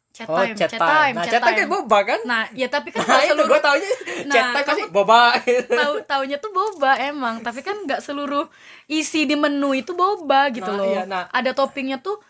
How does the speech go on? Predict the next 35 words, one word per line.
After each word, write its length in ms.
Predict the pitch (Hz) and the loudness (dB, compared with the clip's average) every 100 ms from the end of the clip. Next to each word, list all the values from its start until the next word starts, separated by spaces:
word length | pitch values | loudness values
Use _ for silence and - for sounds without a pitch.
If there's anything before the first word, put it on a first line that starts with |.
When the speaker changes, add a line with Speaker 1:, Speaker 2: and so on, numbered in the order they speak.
| _ | _
Speaker 1:
ada 280 | - 226 220 | -10 -6 -6
topping 760 | 220 220 - 220 208 214 208 208 _ _ _ | -6 -8 -10 -12 -10 -10 -10 -14 _ _ _
nata 240 | 226 220 | -8 -4
de 80 | 220 | -4
coco, 460 | 214 269 330 311 285 | 2 2 2 2 0
ya 160 | 247 | 0
gue 160 | 214 226 | -2 -4
itu 140 | 233 285 | -4 -6
kan, 220 | 277 247 | -4 -4
ada 220 | 202 196 | -6 -10
toppingnya 560 | 190 214 208 214 214 214 | -10 -10 -12 -12 -8 -4
boba, 480 | 214 339 349 330 277 | 0 0 0 0 0
ada 140 | 226 226 _ _ | -2 -8 _ _
toppingnya 640 | 247 - 254 240 240 226 | -12 -12 -8 -6 -4 -6
puding 320 | 339 381 359 | -4 -2 0
dan 160 | 320 277 | 0 0
lain-lain 480 | 247 247 349 330 339 | 0 -2 -2 -4 -6
Speaker 2:
Oh, 80 | 262 | -6
Speaker 1:
gitu 160 | 208 | -8
kan. 240 | 202 240 277 | -10 -8 -8
Nggak 80 | |
Speaker 2:
oh. 80 | - | -8
Speaker 1:
cuman 200 | 262 247 | -6 -6
itu, 260 | 214 277 233 | -6 -10 -10
cuman 300 | 226 254 202 | -8 -8 -6
kamu 240 | 247 233 359 | -4 -4 -4
memang 220 | 311 247 | -6 -6
udah 220 | 226 233 | -4 -6
taunya 340 | 240 214 208 214 | -4 -6 -6 -6
boba, 400 | 208 190 196 240 | -4 -2 -2 -2
yang 160 | 247 | -2
terkenalnya 560 | 269 269 254 247 240 233 | -4 -4 -2 -2 -2 -6
tuh 160 | 294 | -8
menu 240 | 311 262 247 | -6 -4 -4
paling 320 | 240 233 240 | -4 -4 -4